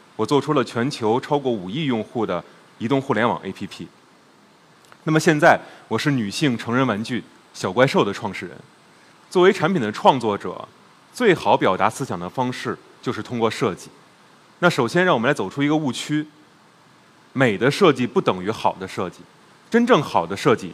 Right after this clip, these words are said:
应该是可以改变认知的设计。那么说到设计，现在有一个全世界的偶像级的公司，就是苹果。那苹果重新设定了消费品领域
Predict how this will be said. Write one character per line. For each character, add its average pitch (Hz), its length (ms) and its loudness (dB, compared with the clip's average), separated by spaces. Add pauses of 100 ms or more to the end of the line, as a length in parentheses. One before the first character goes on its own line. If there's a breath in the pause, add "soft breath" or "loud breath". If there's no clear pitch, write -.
应 135 120 -6
该 143 140 2
是 135 120 -6
可 123 160 -6
以 131 120 0
改 90 160 -4
变 110 180 -4
认 127 180 0
知 147 140 -2
的 127 100 0
设 95 240 -6
计。 - 120 -20 (1120 soft breath)
那 190 100 0
么 165 140 6
说 190 160 2
到 180 100 6
设 170 280 4
计， 92 180 -10
现 147 160 -6
在 135 80 2
有 98 180 -2
一 95 120 -4
个 113 360 6 (300 loud breath)
全 127 220 -2
世 156 120 0
界 151 220 4
的 101 260 0 (280)
偶 98 160 -6
像 139 260 4
级 107 100 -4
的 113 120 -2
公 120 200 -4
司， 120 220 -2
就 113 140 -4
是 104 220 -2
苹 120 220 -6
果。 123 220 -2 (480 soft breath)
那 143 100 0
苹 139 240 0
果 104 280 2
重 120 260 -4
新 151 340 -4 (160)
设 139 220 2
定 127 220 2
了 95 200 0 (280 loud breath)
消 190 200 4
费 180 160 6
品 117 220 -2
领 95 180 -2
域 98 240 -4